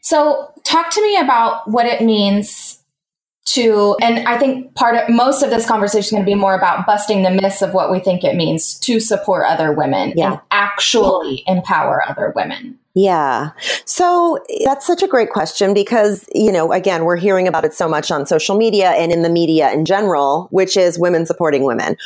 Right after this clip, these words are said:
Speaker 2: What does that mean? That doesn't mean, first, I wanna talk to you about what it doesn't mean. It doesn't mean
Speaker 1: Yeah.
Speaker 2: that you love every woman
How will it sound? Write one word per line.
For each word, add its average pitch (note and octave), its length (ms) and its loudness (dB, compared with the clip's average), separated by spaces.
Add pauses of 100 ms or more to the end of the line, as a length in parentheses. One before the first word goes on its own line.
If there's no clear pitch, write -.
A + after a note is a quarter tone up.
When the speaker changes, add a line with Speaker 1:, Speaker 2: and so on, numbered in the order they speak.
(180)
Speaker 2:
What G#3 280 -2
does D#4+ 120 0
that D4 200 2
mean? F#3 260 2
That G3+ 200 -2
doesn't A3 320 0
mean, D#3 200 0
first, G#3+ 240 -2
I - 40 2
wanna A#3+ 140 2
talk G#3+ 160 0
to - 80 -6
you E3+ 40 0
about D#3 100 2
what C#3+ 100 0
it B2+ 100 0
doesn't - 300 -2
mean. F2 300 -2
It G3+ 120 0
doesn't A#3 320 0
mean G#3 120 2
Speaker 1:
Yeah. - 60 2
Speaker 2:
that F#3+ 140 0
you F#3 220 0
love E3+ 180 0
every D3 300 2
woman A2 340 -2